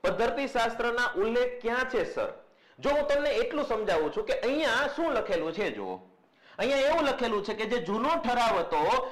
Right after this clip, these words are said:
એમાં યથાવત અન્ય તમામ વિગતો એવી ને એવી રહેશે. હવે જૂનો જે ઠરાવ હતો, એની કોઈકને પી ડી એફ જોઈતી હોય તો તમે મને Telegram,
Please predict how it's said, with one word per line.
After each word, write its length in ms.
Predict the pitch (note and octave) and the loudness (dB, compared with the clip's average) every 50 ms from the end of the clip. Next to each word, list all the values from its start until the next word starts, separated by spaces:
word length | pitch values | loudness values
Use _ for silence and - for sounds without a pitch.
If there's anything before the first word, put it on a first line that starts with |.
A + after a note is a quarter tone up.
| - - - | -8 -6 -4
એમાં 320 | G#3 A#3 C4+ C4 A3+ F3+ | -2 -2 0 -2 -2 -2
યથાવત 600 | G#3 A#3 - - C4 C#4+ D4+ D4 D4+ D4+ - - - | -2 -2 -2 0 2 2 2 4 2 0 0 -2 -2
અન્ય 360 | A3+ A#3 B3+ C#4 C#4+ D4+ D4+ D4+ D4+ | -2 -2 0 0 0 0 0 0 0
તમામ 420 | A#3+ A#3 B3 C4 C#4+ D#4+ E4 E4+ D#4 | 0 0 2 2 2 2 2 0 0
વિગતો 480 | C4+ C#4 C4 C4+ C#4 C4+ C4 B3+ A#3 B3 D4+ D4 - | 0 0 0 2 2 0 2 2 2 2 2 2 2
એવી 300 | A3+ B3+ C#4 D#4 E4+ E4 | 0 0 2 2 2 2
ને 120 | C#4+ C4 A3+ | 2 0 0
એવી 220 | G3+ G3 A3 B3+ C#4+ | 0 0 0 0 0
રહેશે. 400 | D4+ C#4+ B3+ G3+ - - G2+ F2 - - _ _ _ _ _ _ _ _ _ _ _ _ _ _ _ - - - | 2 2 0 0 -2 -6 -10 -10 -12 -18 _ _ _ _ _ _ _ _ _ _ _ _ _ _ _ -10 -2 0
હવે 120 | - C#4 - - | 0 0 0 0
જૂનો 260 | - F#3+ A3+ B3 D4+ E4 F4 | 0 0 0 2 2 2 2
જે 100 | D#4+ D#4 D4 | 2 2 0
ઠરાવ 320 | - A#3 B3+ C4 C4+ C4 C4+ | 0 0 2 2 2 2 2
હતો, 220 | C#4 C4+ - A#3+ G#3 F#3+ F3+ F3+ F3 | 2 2 2 2 2 2 0 0 0
એની 280 | F#3 A3 B3 C#4 D4+ C#4 | -2 0 0 -2 -2 -2
કોઈકને 380 | - B3+ B3 B3 B3 B3+ B3 | 0 0 -2 -2 -2 -4 -4
પી 180 | A#3+ - A3+ A3+ | -4 -4 -6 -6
ડી 160 | B3 B3 A#3+ | -4 -2 -2
એફ 140 | A3+ F#3 E3 | -2 -2 0
જોઈતી 320 | F3 A3+ C4+ A#3 - C4+ A#3 | 0 0 0 0 -2 -2 -2
હોય 240 | F#3+ E3+ D#3+ D#3 D3+ | 0 0 -2 -2 -2
તો 100 | - F#3+ | -4 -4
તમે 260 | F#3+ G3 G#3+ B3 C4+ | -2 -2 -2 0 0
મને 300 | B3 A3+ G#3+ G#3 G#3+ A3 A#3+ A#3 - - - - - | -2 -2 -4 -4 -4 -4 -6 -6 -10 -14 -12 -6 -4
Telegram, 500 | F#3 G#3+ A#3+ C4 A3+ A3+ G3 E3 C#3 | -2 -2 -2 -2 0 0 -2 -2 -4